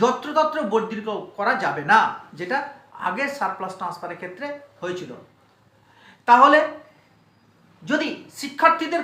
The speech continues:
কথা মাথায় রাখা যায়, তাহলে একই জেলার মধ্যে এবং একই ডিআই মধ্যে কিন্তু বদলি করা যেতেই পারে। ভোটের আগে আমি যে কথাটি বলেছিলাম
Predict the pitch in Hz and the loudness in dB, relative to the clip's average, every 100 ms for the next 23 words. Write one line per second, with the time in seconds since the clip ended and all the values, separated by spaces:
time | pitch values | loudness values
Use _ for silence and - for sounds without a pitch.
0 | 269 269 214 214 226 254 214 233 226 240 | 0 0 0 0 0 2 2 4 4 6
1 | 185 - - - - - _ _ _ _ | 4 0 -10 -14 -20 -20 _ _ _ _
2 | - 185 208 240 294 226 - - _ - | -4 2 2 2 2 0 -2 -16 _ -20
3 | - - - - 247 277 330 339 214 294 | -20 -20 -10 2 4 4 2 0 4 8
4 | 302 247 294 233 240 - - - _ _ | 8 6 2 0 0 -2 -4 -18 _ _
5 | _ _ _ _ _ _ _ - 285 - | _ _ _ _ _ _ _ -2 0 0
6 | - 196 254 - 339 - 247 302 294 294 | 0 4 4 4 0 0 4 6 6 4
7 | - - _ - 160 214 - 277 233 208 | -4 -18 _ -16 -8 -6 -4 -4 -4 -6
8 | 294 339 - _ _ 135 170 180 208 214 | -8 -12 -16 _ _ -12 -10 -6 -6 -4
9 | 233 - - _ 120 175 180 226 - - | -4 -6 -10 _ -10 -6 -4 -6 -6 -10
10 | - - _ _ _ _ _ _ - 107 | -12 -20 _ _ _ _ _ _ -20 -10
11 | 185 240 233 - - _ - 196 208 247 | -4 -2 -2 -4 -16 _ -2 2 4 2
12 | - - - _ - - 208 226 240 240 | 0 -10 -20 _ -20 -6 -2 0 0 -2
13 | 247 247 240 202 226 247 294 | 0 0 0 2 2 4 2